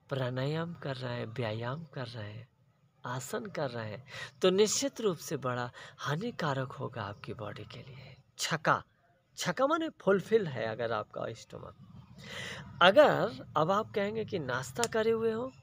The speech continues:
वो छकने में नहीं आता है। अगर नाश्ता करके ही आपने इतना नाश्ता मात्रा में, क्वांटिटी में कर लिया कि पेट बहुत भारी लग रहा है, छका हुआ लग रहा है,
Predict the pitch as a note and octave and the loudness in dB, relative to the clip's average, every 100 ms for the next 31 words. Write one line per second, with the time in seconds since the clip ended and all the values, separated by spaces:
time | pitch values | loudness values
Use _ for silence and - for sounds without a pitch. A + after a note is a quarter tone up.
0 | - D#3+ D3 - A#2+ - C3 C#3 D#3 C3+ | -6 -2 -2 -2 -8 -6 -4 -4 -4 -6
1 | G#2+ G2+ F2+ - - A#2 _ _ _ - | -8 -10 -12 -16 -18 -20 _ _ _ -14
2 | - - - G#3 A3+ B3 F#3+ F#3+ - C4+ | -10 -8 4 8 10 8 8 6 4 4
3 | A#3+ - F3 F3 G3 F3+ A#3+ B3+ D3+ D#3 | 4 4 2 4 2 4 0 -2 0 0
4 | G#3+ G#3+ E3 G#3+ D4 D#4 G3 D#3 - F3 | 4 2 2 6 8 8 6 4 0 0
5 | E3 D#3 - D#3+ D3+ D3+ D3 - C#3+ C3+ | 2 0 0 0 2 0 -4 -2 0 0
6 | C3+ - C3+ C3 B2 B2+ B2 C#3 A#3+ A3 | -2 -6 -4 -4 -2 -4 2 6 6 6
7 | - - - D#3 D#3 D3+ B2 A2 C3 B2 | -4 -12 -6 0 4 4 4 -2 -2 -2
8 | A2+ G#2+ B2+ C#3 C#3 D3 D3+ D#3 - A#2+ | -4 -6 -4 -4 -4 -4 -4 -6 -8 -4
9 | C3+ C3+ C#3 D3 D3 D3 D3 D3 D#3+ | -2 0 0 0 0 -4 -4 -6 -8